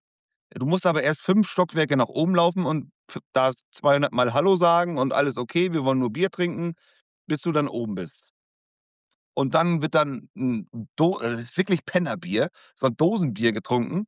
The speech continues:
und dann ist man schön angezündet und kann man weitermachen. Die Frauen haben wir zu Merlin geschickt, weil man eigentlich geil Klamotten shoppen kann.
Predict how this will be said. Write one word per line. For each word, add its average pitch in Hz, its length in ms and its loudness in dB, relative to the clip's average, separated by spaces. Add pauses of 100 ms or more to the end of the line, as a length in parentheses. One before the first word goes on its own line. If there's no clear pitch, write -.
(240)
und 139 240 -2
dann 180 140 2
ist 175 120 -4
man 139 120 0
schön 208 240 0
angezündet 175 500 0
und 147 80 -4
kann 147 140 -2
man 139 180 2
weitermachen. 95 520 0 (240)
Die 110 60 -4
Frauen 147 300 2
haben 147 100 2
wir 127 100 0
zu - 120 -6
Merlin 143 400 2
geschickt, 175 400 -2
weil 123 120 0
man 123 160 0
eigentlich 107 320 -6
geil 113 200 0
Klamotten 123 420 -2
shoppen - 280 -6
kann. 196 320 -2